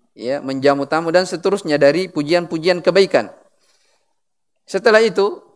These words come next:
ya, setelah kejadian itu, Khadijah pun menemui pamannya. Siapa itu? Waraqah bin Naufal, ya.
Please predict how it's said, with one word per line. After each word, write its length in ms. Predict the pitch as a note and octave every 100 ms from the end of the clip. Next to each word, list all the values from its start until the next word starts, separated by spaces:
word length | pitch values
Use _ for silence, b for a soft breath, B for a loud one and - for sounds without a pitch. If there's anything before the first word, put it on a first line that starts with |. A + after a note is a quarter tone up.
| _
ya, 160 | B2 A#2+
setelah 400 | - D#3+ D3+ D3
kejadian 400 | D3+ D3+ D3+ C#3+
itu, 400 | D3 G3+ G#3+ - _ _ _ _ _
Khadijah 340 | - D3 E3+ E3+
pun 220 | G3 F#3+
menemui 680 | D#3+ D#3 E3 G3 G#3+ G3+ - _ _ _ _ _ _ -
pamannya. 480 | C#3 F3+ F3 A#2+ G2 _ _ _ - _
Siapa 260 | - C#3+ F#3+
itu? 160 | G#3 - _ _ _ _ _ _ _ _ _ _ _ _ C#3
Waraqah 340 | F3 F3 D3
bin 160 | D3+ E3
Naufal, 320 | F3+ D3+ C3
ya. 160 | F3+